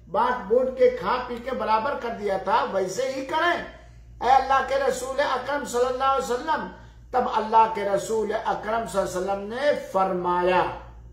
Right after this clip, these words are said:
उस हुक्म को कैंसिल करके, मनसूख करके फरमाया कि "खाओ,"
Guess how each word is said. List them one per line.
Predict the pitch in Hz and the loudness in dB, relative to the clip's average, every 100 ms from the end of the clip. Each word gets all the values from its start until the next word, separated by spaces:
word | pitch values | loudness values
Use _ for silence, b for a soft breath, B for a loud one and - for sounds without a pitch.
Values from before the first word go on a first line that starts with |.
| - | -12
उस | 117 143 | -12 -6
हुक्म | 180 233 240 240 | -4 0 -2 2
को | 226 - | 2 2
कैंसिल | 208 202 190 269 262 | -2 -4 -4 -8 -6
करके, | 240 - - 247 | -4 -2 -2 -2
मनसूख | 208 175 247 254 | -4 -4 -4 -2
करके | 240 202 190 | -4 -6 -8
फरमाया | 180 190 240 294 - B B B B B - | -6 -2 0 -2 -4 B B B B B -4
कि | 240 - - | -4 -4 -10
"खाओ," | 160 185 240 262 254 | -2 4 6 8 6